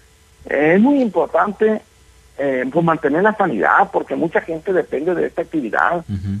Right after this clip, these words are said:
Speaker 1: Hay una gran derrama económica que genera todos estos productos, y el trabajo que hacen las juntas de sanidad vegetal,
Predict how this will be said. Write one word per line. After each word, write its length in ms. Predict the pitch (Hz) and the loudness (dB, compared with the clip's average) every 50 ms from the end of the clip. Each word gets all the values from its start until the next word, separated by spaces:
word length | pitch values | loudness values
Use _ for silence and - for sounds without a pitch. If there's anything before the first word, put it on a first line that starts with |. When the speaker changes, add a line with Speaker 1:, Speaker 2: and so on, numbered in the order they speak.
| - - - | -8 -8 -4
Speaker 1:
Hay 140 | - 131 156 | -2 0 2
una 140 | 175 185 175 | 2 2 2
gran 200 | 156 156 175 180 | 2 2 2 2
derrama 320 | 190 170 156 156 170 185 | 2 0 0 0 0 -2
económica 600 | 180 - 143 135 131 139 156 180 180 - 180 156 | -4 -6 -6 -6 -4 -4 -4 -4 -4 -4 -6 -8
que 160 | - - 131 | -8 -10 -12
genera 520 | - 123 113 - 113 139 165 180 175 156 - _ _ - - _ _ _ _ _ - | -10 -10 -8 -4 -2 0 2 2 0 0 -4 _ _ -20 -20 _ _ _ _ _ -2
todos 160 | 117 135 151 | 0 0 0
estos 200 | 147 - 180 165 | 0 -2 -6 -4
productos, 580 | - 175 151 143 151 165 175 165 - 196 185 180 - - _ _ _ _ _ _ _ _ _ - | 0 0 0 2 2 2 0 0 0 -2 -2 -2 -6 -18 _ _ _ _ _ _ _ _ _ -8
y 100 | 185 202 | -4 -4
el 100 | 190 180 | -2 0
trabajo 420 | 214 202 185 190 208 233 240 214 | 0 2 2 4 2 2 0 0
que 80 | 208 220 | 0 0
hacen 220 | 202 196 226 233 | 0 0 0 -2
las 140 | 226 190 - | -2 -2 -2
juntas 480 | - 190 185 196 208 196 220 208 190 196 | -2 -2 0 0 0 0 -2 -2 -2 -2
de 120 | 190 156 | -6 -4
sanidad 300 | - 156 156 156 151 170 | -2 -4 -2 0 0 0
vegetal, 640 | 175 180 175 185 175 - - 135 139 151 156 - | 0 0 -2 -4 -2 0 2 2 2 2 0 -2